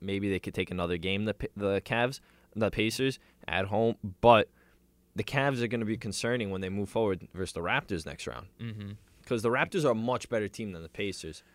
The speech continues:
Speaker 1: So, this is gonna be interesting, and that's, I can't wait to watch it.
Speaker 2: And I don't, I don't think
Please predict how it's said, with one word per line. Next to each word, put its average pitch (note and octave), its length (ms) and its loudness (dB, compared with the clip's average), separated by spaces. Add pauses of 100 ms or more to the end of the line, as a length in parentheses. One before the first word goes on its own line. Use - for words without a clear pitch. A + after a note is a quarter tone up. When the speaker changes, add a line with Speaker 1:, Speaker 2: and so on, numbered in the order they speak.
(140)
Speaker 1:
So, G#2 420 -2 (180)
this A#2+ 80 -8
is C3 40 -10
gonna D#3 140 -4
be D#3+ 140 0
interesting, F3 500 -4
and G#2 100 -6
that's, A#2+ 160 -4 (160)
I - 60 -20
can't B2 200 -4
wait B2 160 0
to - 60 -12
watch G#2 300 -4
it. - 80 -18 (140)
Speaker 2:
And A#2+ 120 0
I B2 120 4
don't, D#3+ 260 2
I B2 60 2
don't E3 160 -2
think E3 260 -6